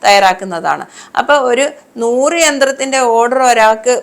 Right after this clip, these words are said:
പത്രത്തിൽ പരസ്യം ചെയ്ത് യന്ത്രങ്ങൾ ധരിക്കുക എന്നൊക്കെ പറഞ്ഞ് പത്രത്തിൽ പരസ്യം ചെയ്ത് യന്ത്രം വിൽപ്പിക്ക്-, വിൽപ്പന നടത്തുന്നവർക്ക് നൂറ് യന്ത്രങ്ങളുടെ ഓർഡർ അല്ലെങ്കിൽ ഒരു പത്ത് നൂ-, ഇരുന്നൂറ് യന്ത്രങ്ങളുടെ ഓർഡർ വരുമ്പം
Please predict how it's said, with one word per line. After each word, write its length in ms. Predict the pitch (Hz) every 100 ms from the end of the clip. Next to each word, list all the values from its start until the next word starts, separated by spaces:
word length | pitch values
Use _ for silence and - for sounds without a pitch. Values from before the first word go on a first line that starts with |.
| 208
പത്രത്തിൽ 420 | 208 233 240 294
പരസ്യം 380 | 240 226 226 240
ചെയ്ത് 200 | 226 208
യന്ത്രങ്ങൾ 680 | 208 196 208 220 226 220 226
ധരിക്കുക 540 | 208 190 190 202 202
എന്നൊക്കെ 320 | 208 208 196 214
പറഞ്ഞ് 200 | 190 185
പത്രത്തിൽ 500 | 185 185 190 196 226
പരസ്യം 460 | 220 175 170 202 208
ചെയ്ത് 380 | 185 196 240
യന്ത്രം 440 | 311 254 220 214 214
വിൽപ്പിക്ക്-, 500 | 196 190 185 185 -
വിൽപ്പന 340 | 196 196 196
നടത്തുന്നവർക്ക് 840 | 196 175 175 185 185 170 156 - - - _ - _ -
നൂറ് 340 | 233 247 262
യന്ത്രങ്ങളുടെ 680 | 302 262 226 214 220 220 220
ഓർഡർ 400 | 226 196 185 185
അല്ലെങ്കിൽ 420 | 185 202 214 226
ഒരു 320 | 208 - 220 214
പത്ത് 360 | 202 - 226 233
നൂ-, 360 | 226 135 180
ഇരുന്നൂറ് 380 | 202 214 214 214
യന്ത്രങ്ങളുടെ 720 | 202 190 196 214 220 220 214
ഓർഡർ 400 | 202 180 190 214
വരുമ്പം 420 | 214 160 156 165